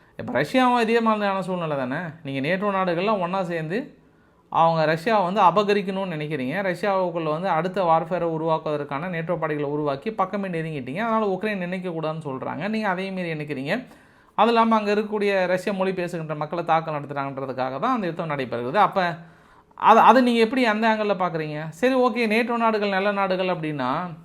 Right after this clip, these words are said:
இந்த ஒரு எக்ஸாம்பிள் மட்டும் நம்ம வச்சுக்கலாம் மனசுக்குள்ள எப்பவுமே. லிபியா நூத்தி நாற்பத்தி நாலு டன் கோல்டு அமெரிக்காவுக்கே டஃப் கொடுத்தது. ஆப்பிரிக்கா நாடுல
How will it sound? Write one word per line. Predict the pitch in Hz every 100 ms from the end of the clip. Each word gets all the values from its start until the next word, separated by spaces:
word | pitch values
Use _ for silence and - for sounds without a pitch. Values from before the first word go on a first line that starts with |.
| -
இந்த | - 170
ஒரு | 180 175
எக்ஸாம்பிள் | 175 214 196 165
மட்டும் | 151 165
நம்ம | 156 131
வச்சுக்கலாம் | 131 - 123 113 131
மனசுக்குள்ள | 143 143 139 139 -
எப்பவுமே. | 135 127 127 - - - - _
லிபியா | - 180 220 190 - - - - _ _ _ _ 165
நூத்தி | 220 226 233
நாற்பத்தி | 202 190 180 170
நாலு | 156 139 139
டன் | 170 190
கோல்டு | 156 165 156 - - - _ -
அமெரிக்காவுக்கே | 135 180 190 175 170 156 208 208
டஃப் | 175 170 220
கொடுத்தது. | 151 123 123 - -
ஆப்பிரிக்கா | 139 147 160 151
நாடுல | 147 135 131